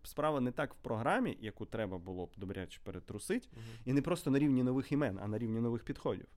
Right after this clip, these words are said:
Speaker 1: Як, е, оцей, е, фактор «В», фактор вчителів. От вони, е, що розказують? І, і, і яким чином це роблять. А от далі тут,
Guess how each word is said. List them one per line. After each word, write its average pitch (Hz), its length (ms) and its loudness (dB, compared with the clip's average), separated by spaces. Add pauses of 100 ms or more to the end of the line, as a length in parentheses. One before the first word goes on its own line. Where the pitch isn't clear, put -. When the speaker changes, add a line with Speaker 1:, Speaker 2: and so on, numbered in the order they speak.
(500)
Speaker 1:
Як, 156 540 4
е, 175 40 4 (640)
оцей, 143 680 -2
е, 123 60 -10 (400)
фактор 120 600 -4 (380)
«В», 98 360 -6 (340)
фактор - 420 -8
вчителів. - 680 -10 (800)
От 110 180 -4
вони, 113 500 0 (200)
е, 98 40 -6 (340)
що - 300 -4
розказують? - 880 -12 (480)
І, 95 400 -2
і, 90 80 -6 (360)
і 110 80 -4
яким 104 280 -2
чином 95 280 -4
це - 140 -6
роблять. 85 320 -8 (420)
А 139 80 6
от 160 100 6
далі 311 260 10
тут, 254 320 0